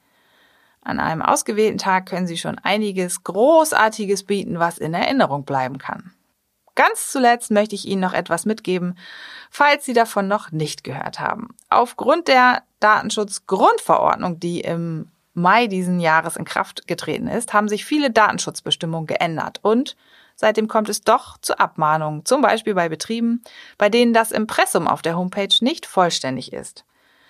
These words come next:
Hier drohen teilweise hohe Geldstrafen für etwas, was verhindert werden kann.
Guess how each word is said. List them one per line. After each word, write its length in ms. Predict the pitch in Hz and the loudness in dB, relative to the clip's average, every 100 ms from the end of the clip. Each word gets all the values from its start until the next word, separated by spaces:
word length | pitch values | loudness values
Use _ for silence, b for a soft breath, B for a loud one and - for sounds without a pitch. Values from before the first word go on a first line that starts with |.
| b b | b b
Hier 180 | 302 | -2
drohen 280 | 294 240 247 | 2 4 2
teilweise 480 | 240 220 202 196 196 | 4 2 4 0 0
hohe 180 | 220 240 | 0 0
Geldstrafen 560 | 214 202 - 190 190 185 | 2 2 0 -2 -2 -4
für 100 | - | -4
etwas, 320 | 185 190 190 | -2 -4 -4
was 140 | 208 | -4
verhindert 440 | 247 247 226 175 143 | 0 4 4 4 2
werden 280 | 131 - | -2 -2
kann. 340 | - - - | -8 -8 -10